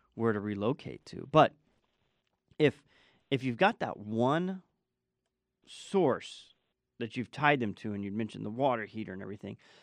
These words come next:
there is a home remedy you can find at our website, and I'll just walk you through it real quick. It's real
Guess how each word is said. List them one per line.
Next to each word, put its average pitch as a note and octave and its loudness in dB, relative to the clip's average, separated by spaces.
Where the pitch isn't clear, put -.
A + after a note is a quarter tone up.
there C3 -2
is G3 0
a D#3+ 0
home B2+ 0
remedy C3+ 0
you B2 -4
can A2+ -8
find A#2+ -6
at A#2 0
our G2 -4
website, A2 -2
and A#2 -2
I'll A2 0
just G#2 -6
walk B2 0
you A2 -8
through C#3+ -4
it - -8
real G#2+ -6
quick. A#2 -6
It's - -20
real G2 -8